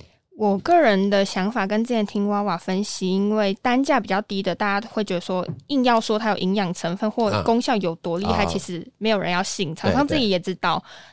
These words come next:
Speaker 2: 对，对。
Speaker 1: 那大部分的，呃，定位都在这边的时候，你要怎么去就是杀出一条自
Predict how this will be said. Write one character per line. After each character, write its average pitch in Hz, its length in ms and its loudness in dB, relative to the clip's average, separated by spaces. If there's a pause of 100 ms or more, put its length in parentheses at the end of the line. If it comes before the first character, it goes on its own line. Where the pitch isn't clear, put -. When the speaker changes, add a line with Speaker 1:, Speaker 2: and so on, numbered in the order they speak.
Speaker 2:
对， - 0 -
对。 359 100 4
Speaker 1:
那 311 160 4 (300)
大 330 160 6
部 302 120 -2
分 254 300 0
的， 180 320 2
呃， 185 220 2
定 240 280 2
位 240 140 4
都 208 160 2
在 208 140 0
这 214 120 -2
边 190 160 -2
的 180 120 -2
时 - 100 -8
候， 175 140 0
你 170 80 -2
要 190 120 2
怎 208 140 -2
么 170 140 0
去 180 520 -4
就 196 80 -10
是 175 300 -4 (160)
杀 196 180 2
出 208 200 -2
一 208 80 2
条 165 320 0 (100)
自 254 140 -2